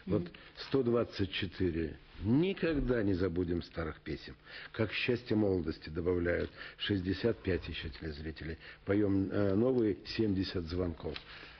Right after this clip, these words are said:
Speaker 2: Я
Speaker 1: Вот
Speaker 2: могу
Speaker 1: как
Speaker 2: сказать, э,
Speaker 1: относитесь?
Speaker 2: я могу сказать, э,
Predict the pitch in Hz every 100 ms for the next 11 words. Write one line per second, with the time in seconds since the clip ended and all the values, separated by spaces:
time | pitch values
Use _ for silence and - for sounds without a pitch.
0 | - - - - 208 254 247 240 247 -
1 | 247 131 247 196 120 101 117 101 107 85
2 | 98 90 - - - - 180 247 247 233
3 | 240 226 233 214 233 226 196 180 175 175
4 | 170